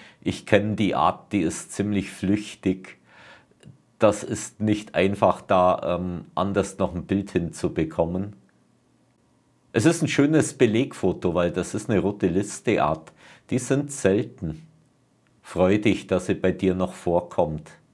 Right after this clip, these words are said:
Bei mir zum Glück auch, aber nur an ganz wenigen Stellen. Und das war noch gar nicht das letzte. Entschuldige, Josef, du hast ja noch eine Libelle drin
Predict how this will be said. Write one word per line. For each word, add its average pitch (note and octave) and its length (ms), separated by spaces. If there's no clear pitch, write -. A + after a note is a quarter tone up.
Bei F#2+ 100
mir A2+ 260
zum G2 240
Glück A#2 460
auch, G#2+ 400
aber G#2+ 240
nur G#2 220
an F#2 240
ganz F2 400
wenigen E2+ 520
Stellen. D2+ 720
Und D3+ 340
das F#2+ 220
war F2 140
noch A2 200
gar F2+ 160
nicht E2+ 240
das F2 180
letzte. F#2 640
Entschuldige, A2+ 600
Josef, F#2 500
du F#2+ 140
hast - 240
ja F2+ 80
noch G#2 220
eine F2 280
Libelle D#2+ 560
drin F2 480